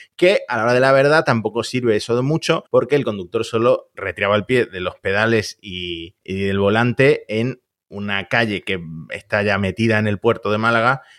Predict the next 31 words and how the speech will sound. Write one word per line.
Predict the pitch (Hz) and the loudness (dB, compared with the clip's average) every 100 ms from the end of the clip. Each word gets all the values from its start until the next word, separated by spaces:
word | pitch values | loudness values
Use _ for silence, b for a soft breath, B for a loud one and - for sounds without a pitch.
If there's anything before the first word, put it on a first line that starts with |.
| B | B
entonces | 95 - 107 | -12 -6 -2
no | 107 | 0
hay | 101 | -2
tráfico, | - 87 87 82 - 73 | -4 -6 -6 -10 -16 -12
¿no? | 85 - _ _ _ - | -12 -14 _ _ _ -8
Y | 113 | -4
de | 110 117 | -2 -2
hecho, | 135 - 143 156 - | -4 0 4 4 2
había | 101 107 123 | -2 2 2
una | 135 127 | 2 2
bici | 170 180 - 151 185 - - | 2 0 -2 0 0 -2 -2
y | 135 | 0
la | 143 131 | 4 4
velocidad | 110 104 107 104 110 131 - | 2 0 -4 0 2 2 0
la | 117 110 | -4 -2
limitó | 101 95 - | -2 -4 -4
el | 107 | -4
chofer | 117 107 117 | -4 -2 0
a | 101 | 0
diez | 95 - | 0 -6
kilómetros | 101 101 101 95 | -6 -6 -8 -10
por | 90 85 | -4 -4
hora. | 78 76 | -4 -10
O | _ | _
sea | - 98 | -4 -2
que, | 92 - | -2 -8
obviamente, | - 101 101 95 | -8 -6 -4 -4
un | 90 | -4
viaje | 98 - 98 | -4 -4 -6
muy | 98 101 | -4 -4
suave | - 113 120 117 131 190 | -2 2 4 4 2 0